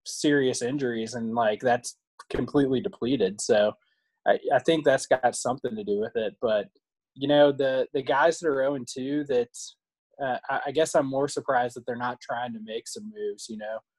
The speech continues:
Why isn't Jason trying to trade Lamar to try to get, like, two consistent starters and, and pick up a capable wide or, uh, quarterback on the waiver wire or something like that? Like, that,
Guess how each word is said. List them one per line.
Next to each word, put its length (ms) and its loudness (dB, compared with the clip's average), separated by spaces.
Why 240 6
isn't 480 -4
Jason 500 -4
trying 240 -2
to 80 -4
trade 340 -2
Lamar 440 2
to 80 2
try 200 0
to 60 -8
get, 180 0
like, 240 -6
two 440 -2
consistent 680 -2
starters 640 4
and, 220 -4
and 180 -14
pick 200 2
up 220 4
a 240 2
capable 680 0
wide 220 6
or, 380 0
uh, 160 0
quarterback 500 0
on 120 2
the 80 -4
waiver 320 0
wire 300 2
or 40 -6
something 320 -10
like 180 -6
that? 300 -2
Like, 220 -2
that, 260 6